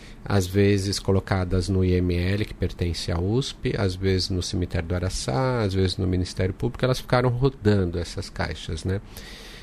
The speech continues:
E durante o período da Comissão da Verdade, a partir de audiências, eh, sobre o tema da vala de Perus,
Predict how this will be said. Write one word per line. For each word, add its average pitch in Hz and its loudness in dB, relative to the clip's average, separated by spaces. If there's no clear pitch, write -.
E 135 0
durante 117 4
o 120 6
período 107 4
da 98 4
Comissão 95 0
da 98 2
Verdade, 127 2
a - -6
partir 104 2
de 98 2
audiências, 98 0
eh, 85 -2
sobre 123 4
o - 0
tema 113 4
da 90 0
vala 87 0
de - -10
Perus, 104 -2